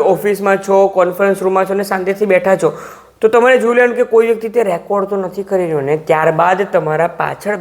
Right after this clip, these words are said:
બેક ટોકિંગ થઈ શકે છે. તમારા પાછળ તમારા કરિયર બાબતે, તમારા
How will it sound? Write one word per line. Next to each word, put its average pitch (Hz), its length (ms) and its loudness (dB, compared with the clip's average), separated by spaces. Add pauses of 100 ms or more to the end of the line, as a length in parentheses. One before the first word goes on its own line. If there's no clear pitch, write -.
(120)
બેક 202 180 0
ટોકિંગ 190 460 -2
થઈ 185 140 2
શકે 190 200 -2
છે. 247 80 4 (480)
તમારા 196 480 4 (100)
પાછળ 151 400 -6 (580)
તમારા 160 440 2 (180)
કરિયર 175 480 4
બાબતે, 147 400 2 (120)
તમારા 160 280 0